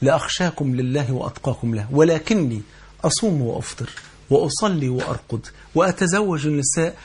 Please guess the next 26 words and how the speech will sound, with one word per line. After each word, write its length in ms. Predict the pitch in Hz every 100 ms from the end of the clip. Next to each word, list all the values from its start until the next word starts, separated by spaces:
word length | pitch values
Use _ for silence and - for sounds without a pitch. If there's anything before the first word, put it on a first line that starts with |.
| -
فمن 320 | - 160 147 139
رغب 320 | 160 156 131
عن 180 | 131 151
سنتي 580 | - 135 165 170 202 190
فليس 380 | - 156 131 110
مني". 100 | 98 92 - - - - - - - - - - - - - - -
التلاتة 520 | 151 151 165 208 226 185
اتظبطوا، 540 | 156 214 208 214 214
اتظبطوا. 440 | 156 208 180 135 - - _ _ _ _
حد 380 | - 220 196 156
جرحهم؟ 640 | 147 139 143 170 - 151 135 190
أبدا. 400 | 160 127 110 95 - _ - -
حد 260 | - 214 175
عرف 320 | 226 247 -
مين 160 | 240 254
التلاتة 400 | - 196 220 180
اللي 120 | 202
قالوا 140 | 202
كده؟ 300 | 185 226 233
أبدا. 240 | 220 170 143
حتى 320 | 262 254 247
لم 140 | 208
يذكر 280 | 247 - 202
اسمهم 240 | 160 226
في 100 | 185
الرواية. 320 | 156 139 120